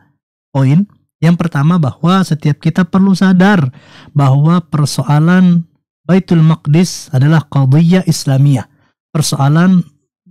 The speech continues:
Islamiyah, persoalan terkait dengan keislaman kita. Kemudian yang kedua, persoalan aqaidiyah yang terkait dengan akidah secara langsung. Oleh karena itu,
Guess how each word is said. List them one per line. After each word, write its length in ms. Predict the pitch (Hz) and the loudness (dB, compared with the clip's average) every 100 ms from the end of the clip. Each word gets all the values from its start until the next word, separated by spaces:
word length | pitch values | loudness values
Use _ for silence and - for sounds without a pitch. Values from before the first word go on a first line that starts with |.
| - | -18
Islamiyah, 600 | - - 147 151 170 120 - | -8 -2 2 2 2 0 -4
persoalan 560 | 139 - 151 160 175 | -6 -4 -2 0 2
terkait 420 | 160 147 - 165 | 0 -4 -2 -2
dengan 480 | 165 147 151 160 156 147 _ _ _ | 0 2 2 2 0 -4 _ _ _
keislaman 540 | 180 175 - 151 147 147 | -4 -2 -2 0 0 0
kita. 560 | 139 - 170 208 _ _ _ _ _ _ _ _ | -2 -2 -2 -2 _ _ _ _ _ _ _ _
Kemudian 480 | 175 175 180 180 196 | 2 2 4 2 4
yang 80 | 185 | 2
kedua, 560 | - 160 147 165 220 208 _ | 0 0 2 2 0 -4 _
persoalan 640 | - 185 - 147 - 190 190 | -4 -2 -2 -6 -2 0 0
aqaidiyah 880 | - 170 - 170 165 147 151 202 202 - | -2 -4 -2 -2 2 2 2 2 -2 -4
yang 240 | 151 156 | -2 0
terkait 420 | 156 143 - 170 170 | -2 -4 -2 -2 0
dengan 240 | 143 151 160 | 0 2 0
akidah 500 | 135 - 135 180 - _ _ _ _ | -2 -2 0 0 -2 _ _ _ _
secara 460 | 165 - 131 135 | -4 -2 -2 0
langsung. 400 | 135 131 - 110 _ _ _ _ _ _ | 0 0 -2 -8 _ _ _ _ _ _
Oleh 160 | 160 190 | -2 0
karena 300 | 214 214 170 | 2 2 2
itu, 240 | 214 247 | 0 -2